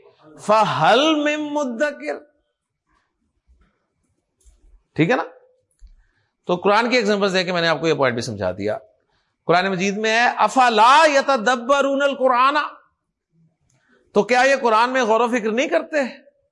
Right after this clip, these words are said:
کلیئر؟ تو فا کا استعمال عمیر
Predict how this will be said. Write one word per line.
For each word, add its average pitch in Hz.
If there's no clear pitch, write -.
کلیئر؟ 523
تو 185
فا 208
کا 269
استعمال 269
عمیر 262